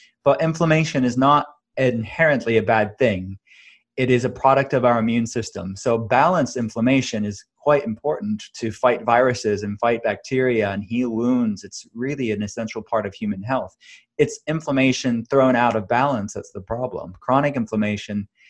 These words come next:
is this forest fire that's burning in perpetuity. That is the issue.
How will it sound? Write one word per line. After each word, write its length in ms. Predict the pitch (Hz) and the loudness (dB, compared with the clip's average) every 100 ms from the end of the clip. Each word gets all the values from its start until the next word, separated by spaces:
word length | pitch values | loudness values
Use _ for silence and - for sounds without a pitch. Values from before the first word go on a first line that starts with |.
| _ _ _ | _ _ _
is 180 | 120 113 | -4 -2
this 220 | 117 - | -2 -4
forest 480 | - 127 131 127 - | -2 2 4 4 0
fire 360 | 107 104 101 95 | 0 0 0 -2
that's 220 | 101 - | -4 -6
burning 460 | - 110 107 104 | -6 -4 -2 -4
in 160 | 101 101 | -6 -8
perpetuity. 720 | 104 98 98 113 113 101 92 | -10 -12 -10 -2 0 0 -4
That 260 | 92 117 123 | -2 -2 -2
is 140 | 101 | -4
the 160 | 95 98 | -6 -6
issue. 340 | 101 87 92 | -8 -10 -12